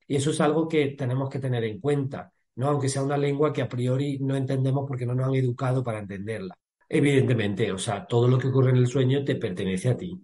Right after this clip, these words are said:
Cuando tú sueñas con alguien, es una proyección tuya. ¿Qué ocurre? Que todos esos personajes que viven ahí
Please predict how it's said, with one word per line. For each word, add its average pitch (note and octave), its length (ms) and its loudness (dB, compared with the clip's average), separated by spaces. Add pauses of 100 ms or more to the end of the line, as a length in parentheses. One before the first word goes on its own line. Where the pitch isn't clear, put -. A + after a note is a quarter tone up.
(100)
Cuando A#2 300 0
tú B2+ 160 4
sueñas B2+ 440 2
con A#2 180 -2
alguien, B2 480 2
es B2 180 -4
una C3 220 0
proyección A#2 800 -2
tuya. B2+ 440 0 (280)
¿Qué C#3 140 -6
ocurre? C3+ 340 -2
Que - 120 -4
todos C3+ 320 0
esos C#3+ 240 -4
personajes C#3 580 -2
que A2 120 -6
viven A2+ 300 -2
ahí C3+ 400 2